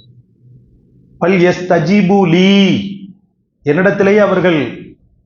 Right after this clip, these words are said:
பதிலை தேடட்டும். "பல் யுக்மினு பி", என்னையே அவர்கள் நம்பட்டும்.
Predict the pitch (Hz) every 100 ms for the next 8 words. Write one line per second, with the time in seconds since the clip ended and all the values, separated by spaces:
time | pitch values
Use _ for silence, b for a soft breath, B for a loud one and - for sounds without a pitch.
0 | _ _ _ - 143 185 185 - 160 170
1 | 165 143 107 95 B B 143 190 190 190
2 | 196 196 208 208 208 160 190 196 196 156
3 | 101 - - - _ _ _ _ 131 156
4 | 202 214 220 196 190 160 165 208 214 -
5 | - - -